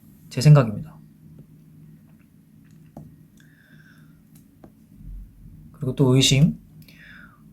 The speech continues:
어, "뭘 알아야 문제를 풀지 않냐?" 맞습니다. 조금은 알아야 됩니다. 어느 정도는 알아야 돼요. 그래서 제가 과목별 들어야 할 강의들을 제가 정리해놨습니다. 국어는 문법,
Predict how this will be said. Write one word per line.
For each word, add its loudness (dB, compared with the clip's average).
어, -6
"뭘 8
알아야 8
문제를 6
풀지 4
않냐?" 2
맞습니다. -4
조금은 4
알아야 4
됩니다. 0
어느 6
정도는 12
알아야 2
돼요. -4
그래서 -2
제가 2
과목별 8
들어야 12
할 8
강의들을 4
제가 0
정리해놨습니다. 0
국어는 6
문법, -2